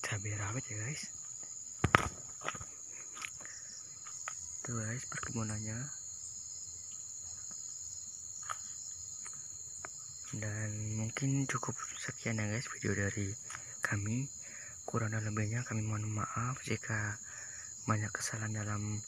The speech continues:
pembuatan video. Dan jangan lup-, dan jangan bosan buat selalu mengikuti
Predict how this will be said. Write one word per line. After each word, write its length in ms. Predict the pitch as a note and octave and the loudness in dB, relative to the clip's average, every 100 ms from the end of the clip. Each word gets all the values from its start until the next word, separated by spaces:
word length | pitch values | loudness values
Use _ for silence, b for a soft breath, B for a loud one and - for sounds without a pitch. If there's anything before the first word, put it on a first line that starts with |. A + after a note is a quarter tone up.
| B B B - | B B B 2
pembuatan 400 | A2 G#2+ - A2+ | 4 6 4 4
video. 640 | - A2 G#2+ A2+ A#2+ C3 - - B B B B B B - - | 4 4 4 4 2 0 -4 -10 B B B B B B -2 2
Dan 640 | G#2 G#2 G#2+ G#2 G#2+ G#2 A2 - - - - | 4 4 2 0 0 -2 -4 -8 -10 -10 0
jangan 440 | A2+ A2 A2+ A#2 A2+ A2+ A2 G#2+ | 4 6 6 4 4 4 4 2
lup-, 240 | A2+ - - | 0 -6 -4
dan 240 | - G#2+ G#2+ | 0 2 2
jangan 320 | G#2+ A2 A2 | 0 0 0
bosan 400 | A2 - C3 B2+ | 0 0 0 2
buat 160 | A#2 - - B B B B A#2+ | 0 -2 -8 B B B B -4
selalu 480 | - A2+ A#2+ A#2+ A#2+ | 0 2 2 0 2
mengikuti 720 | A#2 A#2 - A#2+ - A#2 A#2 | 2 2 2 0 0 0 -2